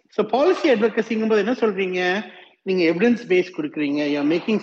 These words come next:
scholarly arguments saying that it should be recognized. அந்த பாலிசி அட்வொகசி அடுத்து என்ன பண்ணுவோம்னா, அடுத்து இந்த பாருங்கய்யா, உடனே பாலிட்டிஷியன்ஸ் போய், ஐயா பாருங்கய்யா, இதுக்கு உண்டான எவிடன்ஸ் எல்லாமே ஹியூமன் ரைட்ஸ் கொடுத்துட்டோம், அவங்களே அதை அங்கீகரிச்சுட்டாங்க,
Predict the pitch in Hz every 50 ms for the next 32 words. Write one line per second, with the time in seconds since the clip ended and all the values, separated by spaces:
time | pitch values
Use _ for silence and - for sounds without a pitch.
0 | - - - 165 151 160 160 175 175 175 175 165 143 131 139 139 131 135 143 143
1 | 147 156 151 - - 160 147 135 165 233 - 175 151 - - 131 117 202 160 -
2 | - _ 226 - - _ _ - - - _ _ - - _ _ _ - 233 302
3 | 392 427 415 - - - 247 233 254 320 392 392 - - 339 269 214 185 180 196
4 | 180 - 180 165 - - 180 165 156 170 170 - - 156 131 143 180 185 - 151
5 | 123 110 101 92 92 87 87 90 92 98 120 170 240 - - - - - - -
6 | - _ - - 196 226 247 262 262 254 233 185 180 208 220 240 240 233 220 196
7 | 180 185 190 180 175 - - - 202 208 214 202 - 202 208 226 214 254 240 -
8 | 208 190 180 - - 151 - - 208 180 175 190 196 190 - 180 170 170 190 185
9 | 170 151 143 156 226 - _ _ _ _ - - 170 170 170 165 165 160 170 214
10 | 233 254 262 214 180 180 185 208 208 202 - - 175 175 156 160 226 277 - -
11 | 196 214 220 208 196 180 160 - - 147 - 156 147 143 - - - 156 - -
12 | - - - _ _ _ _ - - 156 214 247 262 262 262 247 269 302 311 277
13 | 233 170 165 165 175 185 175 156 156 - - - - 143 123 123 123